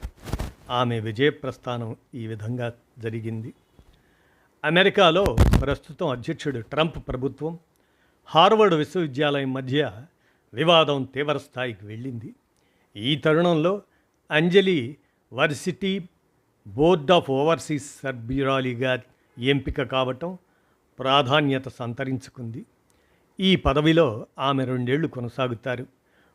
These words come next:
Board of Overseers, హార్వర్డ్ రెండో అత్యున్నత పాలక మండలిలో ఆ మండలి. లిబరల్ పార్టీ నాయకుడిగా ఎన్నికైన మార్క్ కార్నే బోర్డులో తన సభ్యత్వానికి రాజీనామా చేయటంతో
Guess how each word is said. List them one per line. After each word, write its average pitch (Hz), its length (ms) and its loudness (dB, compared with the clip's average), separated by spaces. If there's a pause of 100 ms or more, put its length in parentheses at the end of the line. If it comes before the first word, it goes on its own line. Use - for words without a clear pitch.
(100)
Board 156 280 6
of 180 260 6
Overseers, 147 1120 -2 (760)
హార్వర్డ్ 165 580 4
రెండో 160 340 2
అత్యున్నత 147 500 -2
పాలక 139 400 -6
మండలిలో 131 420 -6 (880)
ఆ 139 120 2
మండలి. 131 460 0 (880)
లిబరల్ 190 380 6 (100)
పార్టీ 156 300 2
నాయకుడిగా 143 580 0
ఎన్నికైన 131 720 -4 (280)
మార్క్ 143 600 0
కార్నే 143 800 0 (320)
బోర్డులో 156 680 2 (220)
తన 135 120 -4
సభ్యత్వానికి 131 840 -6
రాజీనామా 127 640 0 (100)
చేయటంతో 120 560 -12